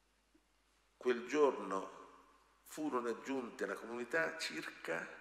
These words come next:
tremila persone. Una predica ha convertito tremila persone, Pietro. Io quando predico faccio addormentare tante persone. Pietro riuscì a farli convertire tremila con una predica sola.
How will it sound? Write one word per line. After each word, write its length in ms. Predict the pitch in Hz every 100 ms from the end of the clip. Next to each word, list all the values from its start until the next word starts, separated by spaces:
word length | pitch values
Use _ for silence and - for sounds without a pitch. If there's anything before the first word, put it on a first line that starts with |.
| - - - - _ _
tremila 720 | - 117 113 120 165 151 76 143
persone. 1000 | - - - - - - - - - - - - _ _ _ _ _ _ _ _ _ _ _ _
Una 200 | - 113
predica 560 | - 151 156 143 113 104 101 - -
ha 80 | 101
convertito 540 | 104 95 98 113 104
tremila 260 | 101 101 98
persone, 480 | 92 - - 95 87
Pietro. 380 | 85 80 76 78 - - - -
Io 60 | -
quando 220 | 104 95
predico 400 | - 123 101 90
faccio 220 | 90 -
addormentare 800 | 92 98 95 95 90 107 101 95 - - - - - - - - -
tante 260 | 107 98 92
persone. 580 | 90 - 95 92 - - - - - - _ _
Pietro 340 | - 131 139 131
riuscì 260 | 98 -
a 40 | 95
farli 280 | - - -
convertire 720 | 120 113 113 - - 147 -
tremila 520 | 117 117 117 110 113
con 120 | 110
una 80 | 104
predica 320 | 104 101 98
sola. 340 | 92 87 87